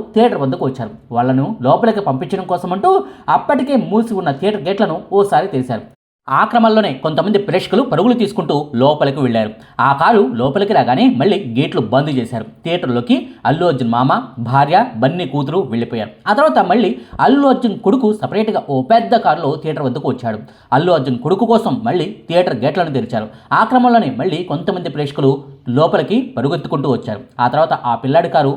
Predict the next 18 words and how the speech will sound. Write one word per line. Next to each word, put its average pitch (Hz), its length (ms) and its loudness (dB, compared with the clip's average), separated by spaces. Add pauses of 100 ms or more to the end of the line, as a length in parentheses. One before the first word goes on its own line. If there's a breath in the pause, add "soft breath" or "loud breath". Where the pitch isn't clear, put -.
(160)
థియేటర్కి 151 460 -4
రాగానే 147 260 2 (380 loud breath)
మళ్ళీ 175 180 0 (220)
గేట్లు 160 260 0 (120)
బంద్ 156 140 0 (100)
చేశారు. 113 320 -8
ఆ 165 100 -2
తర్వాత 262 240 2
కాసేపటికి 226 560 0
మళ్ళీ 175 180 -2 (360 loud breath)
అల్లు 226 240 6
అర్జున్ 160 260 -4
ప్రత్యేకంగా 139 440 0 (280)
రోడ్ 208 180 2
షో 208 80 2 (120)
చేసుకుంటూ 151 340 -6 (160)
మరో 151 160 0 (100)
కారులో 156 260 2